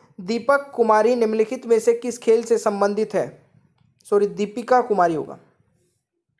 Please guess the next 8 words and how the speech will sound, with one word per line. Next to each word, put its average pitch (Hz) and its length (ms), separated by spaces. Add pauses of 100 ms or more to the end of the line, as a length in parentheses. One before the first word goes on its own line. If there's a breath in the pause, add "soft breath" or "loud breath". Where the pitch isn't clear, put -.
(1000)
तो 233 80
तीरंदाजी 247 720
से, 262 340
अ, 208 380
संबंधित 226 540
है 240 60
दोस्तों 226 340
ये, 240 400